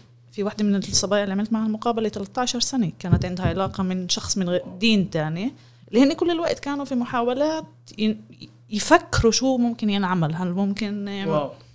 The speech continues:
Speaker 1: إيه، هل ممكن يسلم، هل ممكن كذا، هل، يعني كل الوقت هن في بحث حول شو ممكن يعملوا، بس بالنهاية هن ما كانوش مع بعض و-، وانفصلوا. آم، خلينا نقول، آم، كتير المجتمع الفلسطيني بيرفض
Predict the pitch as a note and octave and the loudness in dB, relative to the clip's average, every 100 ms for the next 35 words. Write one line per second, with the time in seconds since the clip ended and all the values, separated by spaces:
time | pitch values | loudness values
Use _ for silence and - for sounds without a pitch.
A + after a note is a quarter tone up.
0 | - - - - - - - - - - | -20 -20 -20 -20 -18 -18 -20 -20 -20 -12
1 | - F#3 F3 D#3+ - - G2 - F#3 F#3+ | -2 0 0 -2 -6 -8 -8 -6 -2 2
2 | F#3+ G#3 G3+ C#4 - A3 F#3 F#3+ G#3+ A#3 | 2 2 4 4 4 2 0 0 -2 0
3 | A#3+ C#4 B3 G#3 G#3 F3+ F3 F3+ - - | 0 2 2 0 -2 -4 -4 -4 -8 -18
4 | - - D#4 D#4 C4 A#3+ A#3+ A3 G#3+ G#3+ | -4 4 6 8 8 6 4 2 0 -2
5 | A#3 - - G3+ G3+ G3 F#3 G#3+ B3+ C4+ | -4 -6 -6 -4 -2 -4 -4 -2 -2 -2
6 | A3+ - A3 B3+ C4 A#3+ G#3 G#3+ G#3 G#3 | -6 -6 -4 -2 0 -2 -2 -2 -4 -4
7 | F3+ E3 E3+ F3 F#3 G3 F#3+ F#3+ F#3+ G3 | -6 -4 -4 -6 -6 -10 -10 -10 -10 -6
8 | F#3 G3+ E3 - - - - - - - | -2 -2 -2 -6 -10 -16 -18 -20 -20 -20
9 | - F3+ F3 E3+ E3 E3 E3 D#3+ - F3+ | -4 0 2 2 0 -2 -4 -6 -6 0
10 | G3 F#3 G3 F#3+ F3 E3+ E3+ - - - | 2 2 0 -2 -4 -4 -6 -10 -8 0
11 | A#3+ B3 F#3+ F#3+ - F#3 F3 F3 F3 F3 | 2 2 2 -2 -2 -4 -6 -6 -6 -6
12 | - A3 A#3 A#3 G3+ F3+ G#3+ A#3 - A#3+ | -8 -4 0 0 0 2 4 4 2 -4